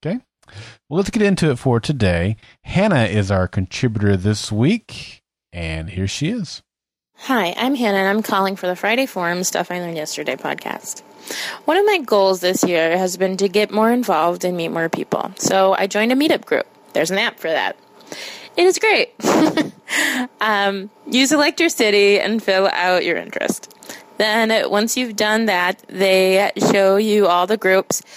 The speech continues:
Speaker 2: that might fit to what you'd like, and you can go through them and join as many or as little as you want. I joined the group for people who like playing board games, creative people, I'm a writer, and other ones.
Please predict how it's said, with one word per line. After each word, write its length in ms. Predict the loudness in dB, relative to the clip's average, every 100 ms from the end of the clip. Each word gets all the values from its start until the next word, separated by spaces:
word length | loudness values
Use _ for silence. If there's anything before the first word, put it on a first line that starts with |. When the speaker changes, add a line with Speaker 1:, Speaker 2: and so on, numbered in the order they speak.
| -18 -10 -2
Speaker 2:
that 440 | 2 4 2 0
might 320 | 0 0 -2
fit 340 | -2 0 0 0
to 180 | 0 4
what 180 | 2 0
you'd 160 | -2
like, 400 | 0 2 0 0
and 160 | 0 0
you 100 | 0
can 460 | -2 0 2 0
go 260 | 2 2 2
through 300 | 0 2 2
them 420 | 4 2 2 0 -6 -12 -14 -10 -4
and 180 | 0
join 220 | 2 2 2
as 120 | 0
many 280 | -2 0 0
or 80 |
as 160 | 0 2
little 160 | 2 0
as 120 | 0
you 120 | -2
want. 260 | -2 -4 -8 -20 -6
I 140 | -2 0
joined 240 | 2 0
the 60 | 0
group 300 | 0 0 -2
for 140 | -6
people 380 | -6 -2 0 0
who 80 | 0
like 220 | -2 -2
playing 240 | -4 -2
board 260 | 2 2 2
games, 540 | 0 0 0 -2 -4
creative 340 | -2 0 0 0
people, 280 | 0 2
I'm 200 | 2 2
a 60 | 0
writer, 420 | 2 2 2 0 -2 -16 -20 -14 -4
and 180 | 0 0
other 200 | 0 0
ones. 340 | -2 -8 -10